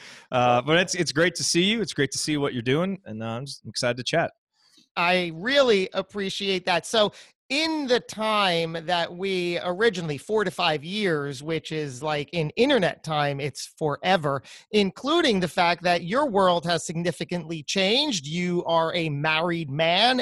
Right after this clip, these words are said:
Speaker 2: and you have a, a little girl, right? A little daughter.
Speaker 1: I do.
Speaker 2: How, how old's your daughter today?
Speaker 1: I do. Uh, today she's one, and tomorrow, from the day that we record this, she will be two.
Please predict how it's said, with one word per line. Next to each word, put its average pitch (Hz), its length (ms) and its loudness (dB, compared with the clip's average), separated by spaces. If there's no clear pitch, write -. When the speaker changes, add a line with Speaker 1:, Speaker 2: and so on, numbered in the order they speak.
Speaker 2:
and 170 340 2
you 196 240 -2
have 156 460 0
a, 185 420 2
a 180 80 -2
little 196 220 0
girl, 202 580 0
right? 170 320 0
A 208 40 -4
little 214 200 -2
daughter. 285 400 0
Speaker 1:
I 135 80 -2
do. 147 80 0
Speaker 2:
How, 247 240 0
how 233 120 2
old's 285 220 -2
your 277 120 -4
daughter 302 400 0
today? 120 260 -6
Speaker 1:
I 131 100 0
do. 139 240 0
Uh, 117 180 -4
today 127 320 0
she's 143 260 -4
one, 156 400 -2
and 107 380 -2
tomorrow, 117 640 0
from 110 180 -8
the 104 80 -2
day 110 140 0
that 107 100 -4
we 104 100 -6
record 110 380 -2
this, 202 320 -6
she - 200 -8
will 101 100 -2
be 120 120 -4
two. 233 240 -6